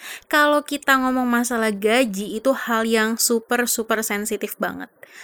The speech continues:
Nah, kalau kita bahas masalah gaji juga, sebenarnya di podcastnya Bicara H R juga sempet, eh, kita bahas di episode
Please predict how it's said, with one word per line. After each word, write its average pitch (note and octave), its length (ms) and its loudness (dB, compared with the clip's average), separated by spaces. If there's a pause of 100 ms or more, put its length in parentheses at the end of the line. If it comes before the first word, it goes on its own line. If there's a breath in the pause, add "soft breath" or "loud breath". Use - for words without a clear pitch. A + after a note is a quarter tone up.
(220 loud breath)
Nah, G3 160 -2
kalau G#3+ 240 0
kita A3 240 -2
bahas G3 400 -2
masalah G3 320 -2
gaji F#3 320 -4
juga, G#3 480 0
sebenarnya G#3+ 560 -2
di C4 100 2
podcastnya G#3 560 -4
Bicara F#3 460 0
H D4+ 160 0
R - 80 -2
juga G3+ 240 -4
sempet, G3 400 -6 (180)
eh, G3 220 -4
kita A3+ 260 -2
bahas D4+ 600 2 (400 loud breath)
di G#3+ 240 -4
episode A#3 400 0